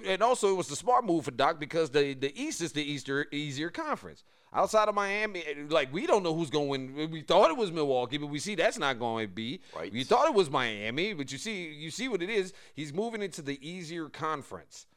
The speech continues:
Speaker 1: That way, I think it will be easier for him to g-, at least get back into the playoffs on a regular basis, uh, because the West is still gonna be st-, unless, unless something happens this offseason where a whole bunch of these guys decide to start moving back to the East.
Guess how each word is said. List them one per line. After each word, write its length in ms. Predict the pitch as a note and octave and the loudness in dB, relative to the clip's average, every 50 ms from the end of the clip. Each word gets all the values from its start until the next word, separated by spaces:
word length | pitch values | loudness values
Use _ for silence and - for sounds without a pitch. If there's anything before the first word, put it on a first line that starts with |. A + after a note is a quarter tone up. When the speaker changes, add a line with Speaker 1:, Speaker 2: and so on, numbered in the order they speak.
| _ _ _ _ _ - | _ _ _ _ _ -4
Speaker 1:
That 200 | G2 B2+ D3 E3 | 0 0 0 2
way, 260 | E3+ D#3+ D#3 D3 C#3+ C3+ | 0 0 -2 0 2 0
I 80 | C3+ | 0
think 240 | C3+ C3+ C#3+ C3 A2+ | 0 -2 -6 -6 -8
it 320 | B2 C3 C3 B2 B2+ B2+ B2 | -10 -12 -8 -4 -4 -4 -4
will 60 | B2+ | -4
be 260 | A#2+ B2 B2+ C3+ C#3+ | -6 -8 -8 -8 -8
easier 240 | D#3+ E3 C3+ D3+ D3+ - | -8 -8 -6 -8 -8 -6
for 100 | - C#3 | -6 -6
him 120 | C3+ B2+ | -6 -4
to 60 | A#2 | -6
g-, 140 | G#2 F#2+ A#2+ | -8 -6 -4
at 120 | A#2 A#2+ A#2 | -4 -4 -4
least 420 | C3 D3+ F#3 G#3 G3+ D3 A2 - | -4 -4 -4 -4 -4 -4 -6 -6
get 160 | - C#3 G2+ | -6 -4 -2
back 180 | C3+ C3+ B2 - | -2 -2 -2 -4
into 160 | A2 - A#2+ | -8 -10 -8
the 80 | G#2+ G2 | -10 -8
playoffs 540 | - C#3+ D3 C#3+ C3+ C3+ C3 C3 B2+ - | -4 -4 -2 -2 0 0 0 0 -2 -2
on 100 | B2 A#2 | -4 -4
a 40 | A2+ | -4
regular 300 | A2+ B2 B2 G#2 A2+ A#2 A2 | -2 -2 -2 -2 -2 -4 -4
basis, 580 | F#2 B2+ A#2 G#2 F2+ - - D2+ - - - _ _ - - _ - | -2 -2 -2 -2 -4 -10 -16 -18 -20 -20 -20 _ _ -20 -20 _ -6
uh, 240 | F#2 G2+ G#2 G2+ F#2+ | -2 0 0 0 -2
because 280 | F2 G#2 - A#2 G2+ | -4 -6 -10 -8 -4
the 80 | - A2+ | -2 0
West 240 | A#2 C3+ C3 A2 G#2+ | 0 0 0 -2 -4
is 40 | |
still 200 | - - B2 B2+ | -8 -4 -4 -4
gonna 120 | A2+ A2+ A2 | -2 -4 -8
be 60 | A2+ | -8
st-, 160 | A2 - A2+ G#2+ | -8 -8 -6 -4
unless, 360 | G#2+ B2 E3 F#3 E3 - - | -2 0 0 0 -2 -4 -4
unless 320 | C3+ C#3 D3 E3 G3 F#3+ - | -4 -4 -2 -2 -4 -4 -4
something 380 | - - E3 D#3+ D#3 D#3 C#3+ | -6 -4 -4 -4 -4 -4 -4
happens 320 | C#3+ D3 C#3+ - C3 B2 A2+ | -4 -4 -4 -4 -6 -8 -6
this 160 | C#3 B2 A2 | -6 -6 -4
offseason 380 | B2+ B2+ A#2+ - C3 C3 G#2+ A#2+ | -4 -4 -6 -6 -8 -10 -8 -6
where 160 | A#2 A#2 A2 | -2 0 0
a 40 | G#2 | 0
whole 140 | A2 A#2+ A#2 | 0 0 -2
bunch 260 | A2+ B2 B2 A2 - | -2 -4 -6 -6 -6
of 60 | A2+ | -8
these 220 | A2+ A#2+ A#2 G2+ | -6 -6 -6 -4
guys 280 | G2 A2+ A2 A2 A2+ G#2 | -2 0 0 0 0 -2
decide 300 | G2 G2 - - A2+ A2 | -4 -6 -4 -2 -2 -2
to 60 | G2+ - | -2 -2
start 160 | - A2+ G#2+ | -4 -2 -2
moving 220 | G#2+ A2 G#2 G#2+ G#2 | -2 -4 -6 -6 -4
back 220 | F#2 G#2 G#2 F#2+ | -4 -4 -6 -6
to 80 | - G#2 | -8 -10
the 140 | G#2 G2+ G2 | -10 -8 -8
East. 240 | G2+ F#2+ F2 - - | -10 -10 -10 -14 -18